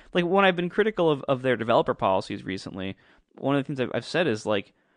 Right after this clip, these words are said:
this is strategically a very bad time to have problems in this area because the watch is coming out. And, and when the watch is coming out,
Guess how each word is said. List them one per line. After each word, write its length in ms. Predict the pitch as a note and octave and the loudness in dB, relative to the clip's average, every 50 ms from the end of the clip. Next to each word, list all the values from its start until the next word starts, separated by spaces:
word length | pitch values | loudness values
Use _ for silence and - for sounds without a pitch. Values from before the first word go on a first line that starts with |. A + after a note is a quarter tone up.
| _ _ _ _ _ _ _ _ _ | _ _ _ _ _ _ _ _ _
this 300 | - B2 B2 F3 G3 - | -10 -4 -2 -2 -2 0
is 100 | - F3 | -2 -4
strategically 600 | - - C3+ - - G#3 G#3 F#3+ G3 - A#2+ A2 | -4 -6 -10 -8 -6 -6 -4 -6 -6 -6 -4 -2
a 40 | G#2+ | 0
very 220 | G#2+ B2 A#2+ A2 A2 | 0 2 2 0 0
bad 360 | G2 G#2+ G#2 G2+ G2+ G2+ G2+ | 0 0 0 2 0 -2 -4
time 380 | - A#2 B2+ D3 C3 G#2 F2+ - | -4 0 2 2 2 2 0 -2
to 60 | - | -4
have 180 | G#2 G2 - - | -6 -6 -4 0
problems 320 | A#2 A2+ D3+ D#3+ C#3 A2+ | 2 4 4 4 2 0
in 80 | G2 - | -6 -8
this 160 | D2+ - - | -8 -8 -8
area 400 | D#2 - C#2 C#2 B1+ A1 - - _ _ _ _ _ | -6 -6 -4 -4 -4 -6 -8 -10 _ _ _ _ _
because 460 | - A2 G#2+ - - A#2+ G#2+ A2+ G#2+ - | -12 -10 -6 -2 0 2 2 2 0 -2
the 100 | B2 A#2 | 0 2
watch 260 | B2 D3+ D#3+ - - | 4 4 4 2 0
is 100 | A2+ - | -6 -10
coming 260 | - - F#2 - - | -10 -10 -10 -10 -10
out. 160 | A1+ A1 B1+ | -8 -6 -4
And, 180 | G#2+ A#2+ A#2+ - - | -4 -4 -4 -4 -4
and 220 | A#2+ A#2 A#2 A2+ | -4 -4 -2 -2
when 120 | A#2 A#2+ A2+ | -2 -2 0
the 80 | A#2 | 0
watch 360 | A#2 A2+ A#2+ D#3 G#3+ C#4 - - | 0 2 4 4 4 4 2 -2
is 100 | E3 - | -8 -4
coming 320 | - F#3+ D#3+ C#3 C3 C3 | -2 -2 -2 0 0 -2
out, 240 | A#2+ F#2 C#2 - | -2 -2 -4 -6